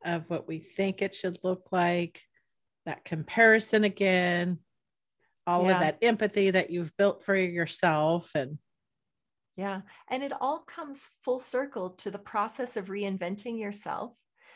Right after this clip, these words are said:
Speaker 2: which means allowing parts of yourself to come out that have not been developed before, but that you actually really embrace aspects of yourself, of your creativity,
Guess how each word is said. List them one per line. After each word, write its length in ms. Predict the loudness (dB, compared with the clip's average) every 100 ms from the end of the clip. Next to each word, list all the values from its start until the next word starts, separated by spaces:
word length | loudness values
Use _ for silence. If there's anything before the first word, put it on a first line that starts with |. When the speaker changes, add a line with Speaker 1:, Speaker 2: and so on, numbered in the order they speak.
| _
Speaker 2:
which 240 | -8 -6 -6
means 260 | -6 -6 -2
allowing 640 | -2 0 0 0 -2 -8 -12
parts 340 | -6 -6 -6
of 120 | -8
yourself 420 | -10 -6 -6 -6
to 100 | -8
come 360 | -14 -10 -6 -4
out 360 | -4 -4 -6 _
that 120 | -8
have 220 | -6 -8
not 260 | -4 -4 -4
been 160 | -8
developed 720 | -6 -6 -4 -4 -6 -10 -16 -14
before, 760 | -14 -14 -8 -6 -4 -4 -6 -16 -20 _
but 140 | -4 0
that 140 | 0
you 160 | 0 -2
actually 640 | -2 -2 -4 -4 -4 -6 -12 -18
really 520 | -8 -2 -2 -2 -4
embrace 800 | -4 -4 -4 -6 -6 -8 -10 -10 -18 _
aspects 460 | -2 -2 -4 -6 -4
of 100 | -4
yourself, 460 | -4 -4 -2 -2
of 140 | -6 -8
your 140 | -10
creativity, 1160 | -10 -14 -8 -4 -4 -6 -10 -8 -8 -8 -10